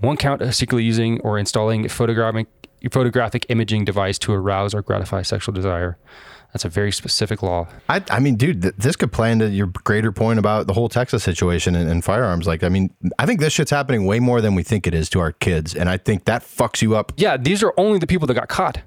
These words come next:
Speaker 2: Right. And that, that, that, there's no way that doesn't have long, long-term lasting mental health and, and of, of mental health effects on you. And, and you were, before we kinda started rolling, you were talking to me about some Baptist priests, that, some news that happened there too?
Speaker 1: Yeah, there's, like, a, uh,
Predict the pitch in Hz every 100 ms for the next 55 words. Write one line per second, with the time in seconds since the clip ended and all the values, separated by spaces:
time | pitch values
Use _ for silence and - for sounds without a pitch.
0 | - 120 156 - - 113 110 151 165 165
1 | - 143 139 156 - 104 - 110 147 151
2 | 175 165 202 151 98 92 98 90 92 98
3 | 101 95 - 101 104 - 101 95 95 87
4 | 98 92 95 92 90 95 90 85 82 85
5 | 82 80 76 - _ _ _ - - 90
6 | 90 98 - 110 110 117 107 156 - 85
7 | 85 85 82 92 101 107 104 104 127 151
8 | 127 120 - - - 110 143 127 123 117
9 | 123 113 107 131 98 98 98 104 107 104
10 | 95 82 - - 87 95 107 - 117 -
11 | 143 151 - 143 - - 131 123 127 139
12 | 127 120 127 120 120 143 - 147 175 190
13 | - 123 135 135 120 127 123 120 113 107
14 | 104 101